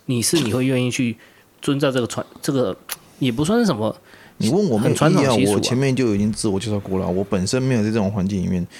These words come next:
Speaker 2: 所以你问我，我肯定是不愿意的啊，对吧？
Speaker 1: 嗯。
Speaker 2: 但是有时候就是这样的嘛，你有，大家会匪夷所思，就是一种概念，就是媳妇熬成婆这种概念。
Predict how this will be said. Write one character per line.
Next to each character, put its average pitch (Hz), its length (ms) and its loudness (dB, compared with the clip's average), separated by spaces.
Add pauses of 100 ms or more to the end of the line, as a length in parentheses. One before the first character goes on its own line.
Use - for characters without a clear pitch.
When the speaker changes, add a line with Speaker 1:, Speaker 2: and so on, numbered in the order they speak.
(160)
Speaker 2:
所 - 80 -4
以 143 80 0
你 123 60 0
问 143 180 2
我， 90 140 0
我 101 160 -2
肯 - 220 -4
定 104 120 0
是 104 80 -4
不 92 140 -4
愿 98 180 0
意 92 160 0
的 - 140 -6
啊， 113 220 -6 (680)
对 92 120 -4
吧？ 90 260 -2 (400)
Speaker 1:
嗯。 104 260 -10
Speaker 2:
但 190 120 -2
是 185 180 0 (280)
有 113 80 -2
时 143 60 0
候 175 60 0
就 180 80 0
是 170 60 0
这 165 40 2
样 117 100 2
的 98 60 0
嘛， 85 220 -4 (140)
你 123 160 0
有， 127 100 0
大 175 120 -4
家 175 100 0
会 170 180 2
匪 104 260 -2
夷 101 140 -2
所 95 240 -4
思， 104 100 -6
就 107 120 -2
是 104 100 -2
一 104 140 -2
种 92 160 -2
概 101 120 0
念， 95 120 0
就 95 60 -2
是 95 100 -2
媳 101 240 -2
妇 151 180 0
熬 104 220 0
成 104 240 -2
婆 92 280 -4
这 107 60 -8
种 95 180 -2
概 92 160 -2
念。 90 220 -2